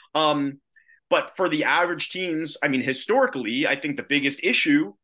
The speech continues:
with average teams is they're not able to sustain those really positive, really encouraging moments that they have. So the jury is still out in terms of whether or not this team is gonna be able to do that. I think there is definitely cause for encouragement, especially during those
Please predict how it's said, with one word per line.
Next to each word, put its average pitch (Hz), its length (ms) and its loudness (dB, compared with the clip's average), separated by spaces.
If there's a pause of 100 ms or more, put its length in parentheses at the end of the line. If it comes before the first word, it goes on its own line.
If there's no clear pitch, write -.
with 139 320 -2
average 147 400 -2
teams 180 380 -4
is 151 240 0
they're 143 140 0
not 147 260 0
able 143 240 -2
to 135 120 -10
sustain 143 500 -2
those 127 240 -2
really 131 400 0
positive, 123 720 0 (340)
really 143 260 2
encouraging 127 560 -4
moments 120 400 -2
that 120 160 -2
they 113 140 0
have. 196 360 2 (340)
So 190 400 2
the 185 100 0
jury 285 260 0
is 247 100 0
still 190 220 0
out 165 220 4
in 143 80 -4
terms 147 260 -6
of 123 80 -10
whether 143 260 2
or 131 40 0
not 131 220 -2
this 143 180 -2
team 139 180 -6
is 113 80 -6
gonna 120 160 -4
be 113 140 -2
able 113 180 -2
to 104 80 -4
do 196 220 -2
that. 104 200 4
I 117 100 2
think 175 260 -2
there 151 240 2 (260)
is 139 240 -6
definitely 156 460 -2
cause 143 420 0
for 123 180 -6
encouragement, 117 640 -2
especially 143 580 -2
during 117 320 -2
those 113 320 0